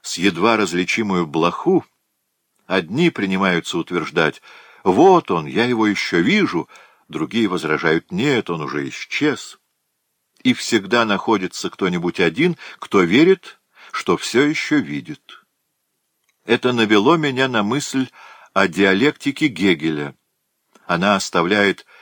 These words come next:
грустнейшее впечатление, ибо в ней всё теряется в бесконечности. Конечное пространство. Мы нуждаемся в нём с каждым днём всё больше и больше.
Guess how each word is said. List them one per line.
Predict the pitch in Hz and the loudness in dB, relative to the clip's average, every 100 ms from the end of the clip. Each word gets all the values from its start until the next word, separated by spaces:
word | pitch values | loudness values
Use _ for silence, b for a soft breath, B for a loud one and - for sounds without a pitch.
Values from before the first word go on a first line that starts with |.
| B B | B B
грустнейшее | 95 170 - 180 170 139 - 90 | 2 2 4 2 2 2 -2 -4
впечатление, | - 85 - - 80 71 71 73 | -6 -10 -10 -6 -4 -4 -6 -6
ибо | 107 95 98 | -4 0 0
в | 90 | 0
ней | 113 107 | -2 -2
всё | - - 90 | -4 0 0
теряется | - - 80 110 156 156 - - 131 127 | 0 -4 2 2 2 -2 -6 -8 -4 -4
в | 92 | -6
бесконечности. | 71 101 - - 95 82 76 - 78 - - 71 B B B B | -4 -4 -4 -6 -4 -4 -4 -8 -12 -14 -10 -12 B B B B
Конечное | - 90 104 165 165 - 143 135 | 0 2 4 2 0 -2 -2 -2
пространство. | 113 113 - 90 82 - - 69 69 _ _ _ _ | -4 -6 -6 -4 -4 -6 -14 -16 -18 _ _ _ _
Мы | - 92 | -6 -2
нуждаемся | 98 - 80 120 135 127 - 117 | 0 -2 0 2 2 -2 -2 -2
в | 98 | 0
нём | 113 123 | 2 0
с | - | -2
каждым | 95 113 107 104 90 | 0 0 0 -6 -6
днём | 78 107 113 | -2 -2 -2
всё | - 95 | -2 -4
больше | 82 110 135 - 120 | 2 4 4 0 -2
и | |
больше. | 104 147 131 - - | 2 4 4 0 -10